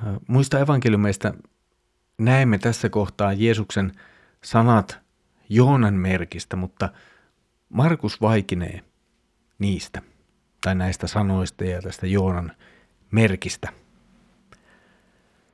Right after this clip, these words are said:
Lähtökohtaisesti siis fariseusten vaatimus oli väärä. Jeesus oli kyllä tehnyt ihan tarpeeksi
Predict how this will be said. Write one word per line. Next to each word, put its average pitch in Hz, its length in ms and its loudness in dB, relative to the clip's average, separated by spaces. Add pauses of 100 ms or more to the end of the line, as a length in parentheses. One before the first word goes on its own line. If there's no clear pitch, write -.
(1500)
Lähtökohtaisesti 135 960 0
siis - 340 -4 (1080)
fariseusten 127 600 0
vaatimus 117 520 -2
oli 104 280 -4
väärä. 95 380 -2 (1800)
Jeesus 131 280 4
oli 131 180 2
kyllä 131 200 0
tehnyt 156 480 0
ihan 175 300 0
tarpeeksi 139 640 -2